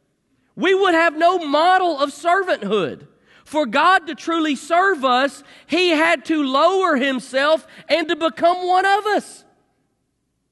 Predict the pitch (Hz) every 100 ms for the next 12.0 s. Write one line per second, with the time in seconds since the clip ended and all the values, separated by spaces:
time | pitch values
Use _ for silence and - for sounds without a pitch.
0 | _ _ _ _ _ _ _ _ _ _
1 | _ _ _ _ _ _ 220 240 240 233
2 | 262 247 240 196 247 349 - - _ _
3 | _ _ _ _ _ _ _ _ _ _
4 | _ - 254 247 247 220 208 - 180 180
5 | 175 - _ _ _ _ _ _ _ _
6 | 175 180 - _ _ - 151 147 269 269
7 | 208 175 143 175 254 214 208 220 170 147
8 | - _ _ - 330 277 185 214 233 180
9 | 185 202 196 208 190 151 143 127 117 _
10 | _ _ _ _ _ _ _ _ _ _
11 | - 233 247 190 170 185 214 247 226 -